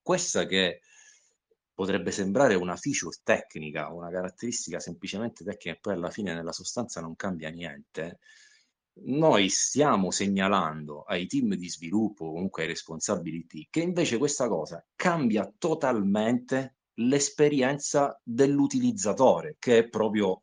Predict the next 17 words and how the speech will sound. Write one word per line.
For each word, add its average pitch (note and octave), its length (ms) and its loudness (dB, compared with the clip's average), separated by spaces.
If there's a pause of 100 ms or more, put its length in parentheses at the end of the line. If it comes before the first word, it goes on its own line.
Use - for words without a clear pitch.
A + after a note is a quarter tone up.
lo G#2+ 180 2
sviluppatore G#2+ 1000 2
piuttosto A2 840 0
che F#2 440 -2
l'ingegnere F2+ 760 -2
dell'I E2 320 -10
T F2+ 140 -12
operation, - 680 -6 (540)
perché - 300 -6
la G2+ 80 0
libreria C#3+ 680 2
solo E3+ 440 0
ed C3+ 80 2
esclusivamente A2+ 1120 -2
di F#2 120 -8
profilo D3+ 400 -2
software C#3 840 0